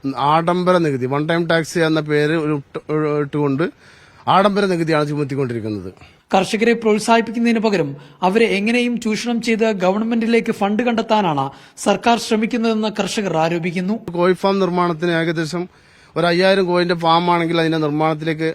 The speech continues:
Speaker 1: ഒരു നാലര, അഞ്ച് ലക്ഷം രൂപ കൊണ്ട് ചെലവ് വരും എങ്കിൽ, ഗവൺമെന്റ് കണക്ക് പ്രകാരം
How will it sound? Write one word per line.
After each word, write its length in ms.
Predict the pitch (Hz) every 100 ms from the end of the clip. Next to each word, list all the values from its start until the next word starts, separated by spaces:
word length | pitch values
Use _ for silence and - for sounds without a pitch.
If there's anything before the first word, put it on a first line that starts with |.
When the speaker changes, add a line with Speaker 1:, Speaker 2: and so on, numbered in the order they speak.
| - _ _ -
Speaker 1:
ഒരു 100 | 156
നാലര, 320 | 165 165 170 175
അഞ്ച് 240 | 165 160
ലക്ഷം 280 | 165 151 165
രൂപ 200 | 151 147
കൊണ്ട് 300 | 156 151 147
ചെലവ് 380 | 147 147 143 151 151
വരും 200 | 143 147
എങ്കിൽ, 440 | 143 131 131 139 139 - _ 131
ഗവൺമെന്റ് 580 | 165 190 214 220 220
കണക്ക് 320 | 202 185 156 160
പ്രകാരം 460 | 156 147 143 160